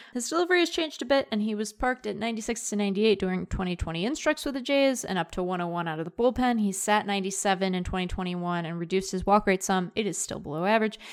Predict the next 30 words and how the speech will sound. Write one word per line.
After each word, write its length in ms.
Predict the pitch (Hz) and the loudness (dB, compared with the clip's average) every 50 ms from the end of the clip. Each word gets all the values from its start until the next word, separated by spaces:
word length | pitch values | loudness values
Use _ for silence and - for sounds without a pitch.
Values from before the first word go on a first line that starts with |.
| - - - - - - | -14 -14 -14 -14 -14 -4
While 160 | - 220 226 226 | 6 6 6 8
pitching 500 | - 233 214 214 220 220 214 208 202 190 | 8 4 4 4 2 2 4 4 4 2
at 140 | 190 - | 0 0
triple 380 | - - 185 170 - 196 220 233 | 0 -2 -4 -2 2 4 6 8
A, 340 | 240 233 233 226 226 220 214 | 10 10 10 10 8 6 4
and 240 | - - 185 185 185 | 2 0 0 2 2
then 220 | 180 180 180 175 | 2 2 2 0
he 120 | 180 180 | -2 -4
departed 360 | 170 - - 170 170 165 165 170 | -6 -4 -2 -2 0 0 0 -2
in 100 | 170 170 | -4 -4
free 180 | - 170 170 170 | -4 -2 -2 -2
agency 360 | 180 180 175 170 - - 170 | -2 -2 -4 -6 -4 -4 -6
and 100 | 165 160 | -4 -4
landed 220 | 156 160 165 - | -4 -6 -6 -6
with 120 | 170 160 - | -8 -8 -8
the 60 | 170 | -8
Brewers. 760 | 196 - 269 285 285 277 277 277 269 269 254 - - - - - _ _ | -6 -2 0 2 2 4 2 2 2 0 -2 -2 -4 -4 -4 -8 _ _
He's 320 | _ - 190 185 175 - - | _ -10 -8 -8 -6 -6 -4
got 420 | - 185 180 180 175 - - - | 0 2 4 4 2 0 -4 -8
potential 380 | - - - 190 185 - 190 185 | -6 -4 -2 -2 0 2 0 0
for 240 | 190 - 185 175 175 | 0 0 0 0 2
an 160 | 165 160 165 | 2 0 0
emerging 460 | 165 170 175 185 190 175 180 170 170 | 0 -2 0 -2 0 0 -2 -4 -2
splitter, 680 | - - - - - 185 185 180 185 190 196 196 208 202 - - _ - | -4 -6 -6 -6 -2 0 2 2 4 4 4 4 2 0 -2 -12 _ -6
and, 320 | - 175 175 175 175 170 170 | -2 -2 0 2 0 2 2
uh, 220 | 175 175 170 175 | 2 4 4 2
his 200 | 170 196 190 175 | 2 0 0 2
name 220 | 196 202 214 220 | 4 4 4 4
is 120 | 220 202 - - - | 2 0 -2 -6 -2
Hobie." 460 | - 185 202 190 190 170 117 104 - | 0 0 2 2 2 -2 -2 -4 -10